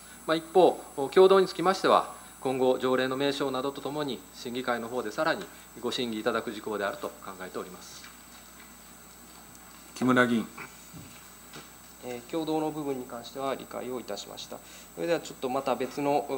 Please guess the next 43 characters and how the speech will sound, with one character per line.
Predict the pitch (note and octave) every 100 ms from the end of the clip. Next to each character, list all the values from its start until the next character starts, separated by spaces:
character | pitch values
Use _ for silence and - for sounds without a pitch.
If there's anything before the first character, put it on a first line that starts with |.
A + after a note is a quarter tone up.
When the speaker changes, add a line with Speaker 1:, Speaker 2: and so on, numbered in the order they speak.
| B2+
Speaker 3:
ん、 |
方 | A#2+ C3
向 | - B2
か | -
ら | A2
の | A#2 A#2
質 | -
問 | A#2
に | A2+
な | A2
り |
ま | A2+
す | A2+
け | -
れ | A#2
ど | A2+
も、 | C3 C3+ - - -
こ | D3+
の、 | D3 C#3+
ま | C#3
あ、 | C#3 - -
条 | C#3+ F3
例 | F3+
の | F#3
審 | F3+ F3 F#3+
議 | G#3+
会 | D#3+
に | C3+
お | C3+
い | C#3
て | B2+
は、 | A#2
住 | A2+ C3 D3
民、 | D#3+ D#3+ D#3+
市 | - G3+
民 | F3 C3
の |
定 | A#2 C3+
義 | B2+
に | C#3+
つ | D3+ -
い | A2
て、 | B2 A2+